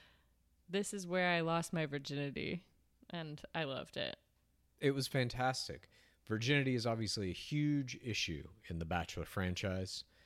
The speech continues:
Speaker 2: It's something that some people hold sacred, some people are derided for, some people,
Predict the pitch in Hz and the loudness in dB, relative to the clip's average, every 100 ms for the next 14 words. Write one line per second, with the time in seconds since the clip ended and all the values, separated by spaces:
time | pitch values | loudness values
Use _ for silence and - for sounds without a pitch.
0 | - _ - 90 - 92 - 90 87 85 | -20 _ -10 -4 -2 0 0 0 0 0
1 | 82 - - - 92 98 92 95 85 - | -2 -6 -8 -4 -4 -4 -2 -2 0 2
2 | 127 131 120 107 - 80 92 - 85 82 | 2 2 -2 -2 -4 -4 -6 -4 -2 0
3 | 98 110 131 123 117 - 123 117 104 - | 2 6 6 6 2 -2 -2 0 0 -2
4 | 117 135 123 123 120 | -2 0 4 4 4